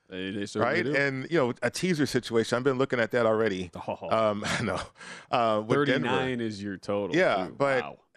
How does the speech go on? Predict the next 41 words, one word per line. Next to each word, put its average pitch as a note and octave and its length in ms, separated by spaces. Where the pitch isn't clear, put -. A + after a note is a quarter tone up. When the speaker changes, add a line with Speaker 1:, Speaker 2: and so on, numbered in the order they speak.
Speaker 2:
you D#3+ 320
couldn't A3 260
even D3+ 200
move E3+ 220
the D#3+ 80
ball, D#3 380
matriculate D#3 520
the C#3 80
ball D3 380
to C#3 80
get C#3+ 120
a A#2 100
field - 520
goal D2 320
because C3+ 340
you C3+ 120
were A2+ 80
so D#3 340
scared E3 800
calling C#3+ 320
plays. F3 480
And B2 200
if C3+ 140
that's A3 260
your C#3 100
nature, B2+ 380
Todd G2+ 300
Downing, A2+ 300
how C#3+ 200
are F#3+ 60
you D#3+ 100
gonna C3+ 160
change B2+ 280
that A2+ 180
in G2+ 80
a F#2 40
week? F#2 140
Speaker 1:
Not G#2+ 180
a G#2+ 40
bad G#2 240
angle G#2 340